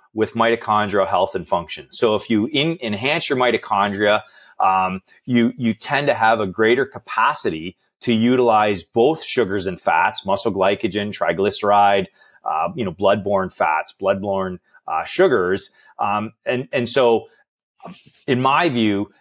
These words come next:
many types of exercise training will enhance, uh, mitochondrial content, mitochondrial function, mitochondrial health.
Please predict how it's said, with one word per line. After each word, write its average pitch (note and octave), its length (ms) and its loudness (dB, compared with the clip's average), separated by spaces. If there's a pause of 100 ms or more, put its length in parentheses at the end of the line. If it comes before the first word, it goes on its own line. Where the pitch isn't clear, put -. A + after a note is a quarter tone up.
(140)
many C#3 320 0
types C#3 300 -2
of G#2+ 80 0
exercise A2 580 0
training G#2 640 -2
will G2+ 180 -4
enhance, C3+ 760 -6 (260)
uh, F2+ 160 -2 (100)
mitochondrial A#2 680 0
content, D3 640 -2 (280)
mitochondrial G#2 720 0
function, C#3+ 600 -4
mitochondrial G2+ 640 0
health. B2 460 -2